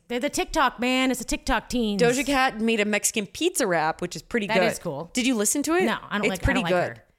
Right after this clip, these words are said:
Speaker 2: Oh, I love her.
Speaker 1: I know you do.
Speaker 2: She's cool. Have you ever seen her original, the thing that kind of m-
Speaker 1: No.
Speaker 2: made her go viral? Bitch, I'm a cow.
Speaker 1: No.
Speaker 2: You would like it. It is really cool.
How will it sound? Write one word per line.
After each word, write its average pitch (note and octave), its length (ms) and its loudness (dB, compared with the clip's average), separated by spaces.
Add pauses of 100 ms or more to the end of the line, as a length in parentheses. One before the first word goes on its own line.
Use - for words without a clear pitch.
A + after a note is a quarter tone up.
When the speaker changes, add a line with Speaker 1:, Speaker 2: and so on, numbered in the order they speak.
(280)
Speaker 2:
Oh, G3 100 2
I D#3 100 2
love C#3+ 200 -4
her. D#3 220 -8
Speaker 1:
I D#3+ 40 -10
know C#3 120 -10
you G#2 80 -16
do. G2 200 -20 (920)
Speaker 2:
She's - 160 -10
cool. D#3+ 160 -4
Have A3 160 -2
you D4 80 0
ever F4 140 2
seen C4 180 0
her G3+ 220 2
original, F#3 500 -2
the F#3 120 -6
thing F#3 320 -4
that F3+ 200 -8
kind F3+ 160 -8
of E3 100 -8
m- F3+ 220 -8
Speaker 1:
No. B2+ 180 -10
Speaker 2:
made F#3 140 0
her F3+ 80 0
go F3+ 140 0
viral? E3+ 440 -2 (560)
Bitch, F3+ 200 -4
I'm F3 80 -2
a D#3+ 60 -4
cow. E3 360 -4 (840)
Speaker 1:
No. D#3 240 -20
Speaker 2:
You A3 140 -2
would A#3 120 -2
like E3 220 0
it. - 180 -8 (640)
It G#3 140 0
is E3 240 -4
really D#3+ 180 -4
cool. - 340 -10